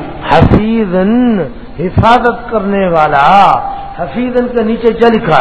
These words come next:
ہے؟ طاعات کی۔ بعد از رجوع لکھا ہے؟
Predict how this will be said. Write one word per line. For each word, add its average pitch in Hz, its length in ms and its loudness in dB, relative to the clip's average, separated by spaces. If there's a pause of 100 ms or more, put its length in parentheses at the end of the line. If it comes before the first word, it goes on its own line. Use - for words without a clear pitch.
ہے؟ - 120 -4 (1500)
طاعات 220 760 4
کی۔ 156 100 -6 (840)
بعد 226 380 2
از 226 180 4
رجوع 214 400 -2
لکھا 240 360 2
ہے؟ 208 120 2